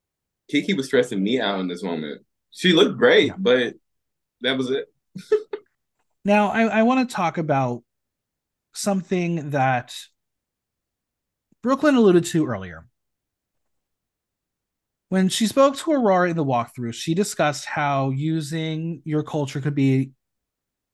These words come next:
Speaker 2: advantageous for you. It, it's on-, something you can only do.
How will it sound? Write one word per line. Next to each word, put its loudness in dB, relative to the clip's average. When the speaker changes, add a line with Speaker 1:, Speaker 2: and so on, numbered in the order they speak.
Speaker 2:
advantageous -4
for -10
you. -6
It, -8
it's -8
on-, -6
something -4
you 0
can -4
only 0
do. -12